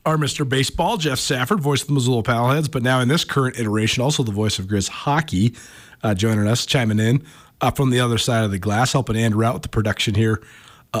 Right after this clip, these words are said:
of the show. Uh, on the, in the American League, last thing on this, uh, before we get out, uh, the A L C S, a couple powerhouse lineups. Uh, you got a couple of the, the best hitting teams in baseball. As Andrew said, the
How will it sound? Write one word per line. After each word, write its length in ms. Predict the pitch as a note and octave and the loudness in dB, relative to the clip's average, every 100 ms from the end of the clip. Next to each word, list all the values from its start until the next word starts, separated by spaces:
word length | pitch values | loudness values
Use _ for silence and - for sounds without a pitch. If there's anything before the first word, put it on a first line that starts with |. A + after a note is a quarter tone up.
| - | -2
of 180 | C#3+ B2+ | -2 0
the 80 | A#2 | -2
show. 480 | - C3+ A#2+ A2+ - - _ _ _ | 0 0 0 -2 -4 -18 _ _ _
Uh, 120 | E3 D#3+ | -4 0
on 160 | F#3+ F3+ | 0 2
the, 120 | F#3+ | 2
in 80 | F#3 | 2
the 80 | D#3+ | 4
American 340 | F3+ G3 E3+ | 2 2 2
League, 360 | D#3 D3+ D3+ E3+ | 2 0 -2 -2
last 240 | D#3+ D#3 | -2 0
thing 220 | D#3+ D3+ D#3 | 0 0 0
on 120 | C#3 | 0
this, 320 | D3+ C#3+ - | 2 0 -2
uh, 100 | C#3 | -2
before 240 | B2 D3+ | -2 0
we 100 | C3+ | 0
get 160 | B2 B2+ | 0 2
out, 300 | C3 B2 - - _ _ _ - | 0 -2 -6 -16 _ _ _ -6
uh, 120 | C3 - | -6 -2
the 160 | D3 D3 | 0 2
A 160 | F#3 | 2
L 160 | G3+ E3 | 2 -2
C 240 | D3+ D3+ | -2 -2
S, 380 | C#3 C3+ B2+ - - _ _ _ _ | 0 0 -2 -6 -12 _ _ _ _
a 20 | |
couple 200 | - F3+ | -2 0
powerhouse 580 | C3+ D3+ D#3+ D3 D3+ C3 | 0 0 2 2 0 0
lineups. 600 | C3+ C3+ B2+ G2 - - - _ _ _ _ | 0 2 2 -2 -4 -6 -8 _ _ _ _
Uh, 60 | B2+ | 0
you 180 | A#2+ A#2+ | 2 2
got 160 | C3+ | 2
a 40 | C3 | 0
couple 260 | D#3+ C3 | -2 -2
of 60 | C3 | 0
the, 200 | B2+ B2 | -2 -2
the 120 | B2+ | -4
best 440 | A2 C#3+ D3 - - | -2 0 0 -4 -6
hitting 380 | - D#3 C#3+ C3 | -2 0 2 0
teams 320 | C3 C3 A2+ | 0 0 2
in 80 | A2 | 0
baseball. 440 | A#2+ A#2+ A2+ A#2 | 0 0 0 2
As 180 | B2+ A#2+ | 2 2
Andrew 220 | B2+ B2 | 2 2
said, 340 | A2 B2 A#2+ A2+ | 0 0 0 2
the 260 | A2 A2 | 0 0